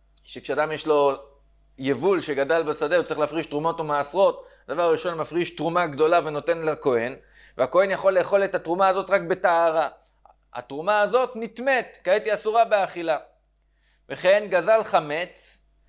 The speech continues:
ועבר עליו הפסח, כעת הוא אסור בהנאה. או שהוא גזל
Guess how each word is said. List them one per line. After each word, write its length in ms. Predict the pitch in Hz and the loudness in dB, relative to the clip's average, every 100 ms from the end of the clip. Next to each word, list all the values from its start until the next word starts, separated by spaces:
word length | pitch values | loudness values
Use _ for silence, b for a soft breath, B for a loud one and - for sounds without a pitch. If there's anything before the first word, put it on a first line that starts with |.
| b b 120 | b b 0
ועבר 280 | 156 190 | 2 4
עליו 340 | 262 277 262 247 | 4 4 4 2
הפסח, 480 | 247 180 165 180 185 185 | 0 -6 -4 -6 -6 -4
כעת 220 | 220 220 | -4 -2
הוא 80 | 214 | -4
אסור 340 | 240 214 196 | -2 -6 -6
בהנאה. 520 | 165 196 202 202 185 170 - _ _ _ _ _ _ _ _ _ _ - | 0 2 2 0 -2 -4 -12 _ _ _ _ _ _ _ _ _ _ -2
או 140 | 185 | -2
שהוא 220 | - 208 | -2 -4
גזל 360 | 185 170 208 | 0 2 4